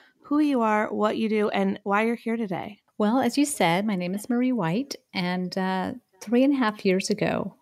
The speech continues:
Speaker 2: our toddler was abducted.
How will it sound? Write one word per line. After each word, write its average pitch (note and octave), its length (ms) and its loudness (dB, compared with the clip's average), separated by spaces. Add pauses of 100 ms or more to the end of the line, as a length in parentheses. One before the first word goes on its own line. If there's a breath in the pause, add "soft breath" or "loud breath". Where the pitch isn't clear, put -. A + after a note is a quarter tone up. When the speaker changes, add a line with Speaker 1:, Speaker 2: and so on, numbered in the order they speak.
(300)
Speaker 2:
our F#3 180 0
toddler E3+ 720 -2 (100)
was E3 200 0
abducted. - 680 -4